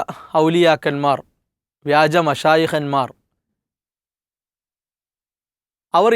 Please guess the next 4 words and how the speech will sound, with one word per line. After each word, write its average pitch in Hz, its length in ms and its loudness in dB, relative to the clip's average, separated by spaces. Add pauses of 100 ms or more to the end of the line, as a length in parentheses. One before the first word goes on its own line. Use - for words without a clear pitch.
(100)
എല്ലാ 196 180 2 (100)
നിലക്കും 185 400 -4 (1300)
കഴിവുള്ളവരും 160 680 0 (1300)
എന്തിനും 190 480 -2